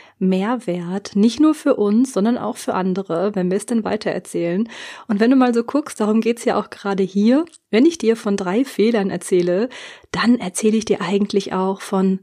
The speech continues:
drei wichtigen Learnings. Und das stiftet natürlich auch einen Mehrwert für dich.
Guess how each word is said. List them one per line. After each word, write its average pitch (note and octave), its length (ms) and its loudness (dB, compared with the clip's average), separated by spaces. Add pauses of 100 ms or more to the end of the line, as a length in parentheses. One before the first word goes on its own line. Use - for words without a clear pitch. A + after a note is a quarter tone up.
drei F#3+ 520 0
wichtigen F#3 680 0
Learnings. F3+ 600 0
Und G#3+ 180 -2
das F#3 140 -2
stiftet G#3+ 300 -2
natürlich G3 500 0
auch F3+ 340 -2
einen F#3 480 2
Mehrwert F3 800 -2
für - 180 -12
dich. - 460 -8